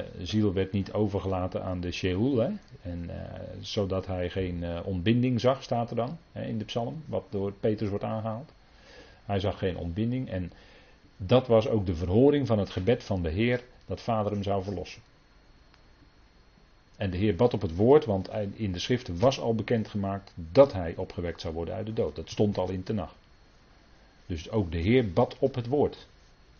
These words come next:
Dan heb je het weer, hè? En, eh,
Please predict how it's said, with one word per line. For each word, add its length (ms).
Dan 100
heb 100
je 60
het 100
weer, 160
hè? 80
En, 300
eh, 180